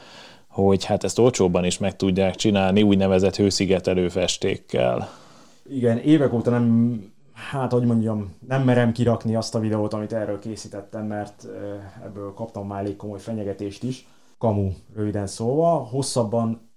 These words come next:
Speaker 2: az egész arról épül fel, hogy, ö, tehát minden anyagnak a hőszigetelő képességét két dolog határozza meg. Van egy értéke, hogy mennyi a hőszigetelési érték, és ahhoz van rendelve egy vastagság.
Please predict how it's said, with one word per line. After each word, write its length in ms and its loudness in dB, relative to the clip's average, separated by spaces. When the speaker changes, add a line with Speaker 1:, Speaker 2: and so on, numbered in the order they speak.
Speaker 2:
az 320 -8
egész 540 -4
arról 340 0
épül 360 -2
fel, 460 -4
hogy, 460 -4
ö, 180 -2
tehát 160 -2
minden 440 2
anyagnak 420 0
a 140 -2
hőszigetelő 800 -2
képességét 840 0
két 220 0
dolog 220 -2
határozza 500 -6
meg. 380 -4
Van 180 0
egy 280 -6
értéke, 720 -6
hogy 120 -10
mennyi 300 -2
a 160 -6
hőszigetelési 640 -4
érték, 580 -4
és 140 -8
ahhoz 320 0
van 300 0
rendelve 440 -2
egy 140 -6
vastagság. 640 -12